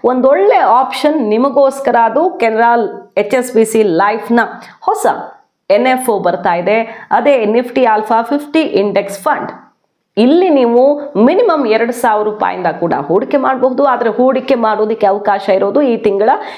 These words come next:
ಇಪ್ಪತ್ತನೇ ತಾರೀಕು ತನಕ ಮಾತ್ರ. ಹೆಚ್ಚಿನ ಮಾಹಿತಿಗಾಗಿ ಡಿಸ್ಕ್ರಿಪ್ಷನ್ ಮತ್ತು ಕಾಮೆಂಟ್ ಬಾಕ್ಸ್‌ನಲ್ಲಿರುವಂಥ ಲಿಂಕನ್ನು ಕ್ಲಿಕ್ ಮಾಡಿ, ಅಷ್ಟೇ ಅಲ್ಲ ಕರೆ ಮಾಡಿ ಕನ್ನಡದಲ್ಲೇ ನೀವು ಹೆಚ್ಚಿನ ಮಾಹಿತಿಯನ್ನು ಪಡ್ಕೊಳ್ಬಹುದು.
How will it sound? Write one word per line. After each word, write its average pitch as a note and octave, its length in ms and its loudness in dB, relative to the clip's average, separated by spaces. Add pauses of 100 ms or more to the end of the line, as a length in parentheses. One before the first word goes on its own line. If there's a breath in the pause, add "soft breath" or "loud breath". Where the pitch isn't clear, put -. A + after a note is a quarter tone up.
(100 loud breath)
ಇಪ್ಪತ್ತನೇ E4 600 -2
ತಾರೀಕು A3+ 400 -2
ತನಕ G#3 280 -2
ಮಾತ್ರ. G3 380 -2 (500 loud breath)
ಹೆಚ್ಚಿನ G#4 360 0
ಮಾಹಿತಿಗಾಗಿ C4 580 0
ಡಿಸ್ಕ್ರಿಪ್ಷನ್ A#3 600 -2
ಮತ್ತು G#3 200 -2
ಕಾಮೆಂಟ್ G#3 360 -4
ಬಾಕ್ಸ್‌ನಲ್ಲಿರುವಂಥ G3 680 0
ಲಿಂಕನ್ನು A#3 500 -2
ಕ್ಲಿಕ್ A#3+ 220 0
ಮಾಡಿ, A#3+ 260 2
ಅಷ್ಟೇ G#3+ 260 0
ಅಲ್ಲ A3 140 4
ಕರೆ A#3 360 -2
ಮಾಡಿ A3 320 0
ಕನ್ನಡದಲ್ಲೇ C#4+ 760 0
ನೀವು B3 240 0
ಹೆಚ್ಚಿನ A#3 340 -2
ಮಾಹಿತಿಯನ್ನು G3 600 0
ಪಡ್ಕೊಳ್ಬಹುದು. - 960 -6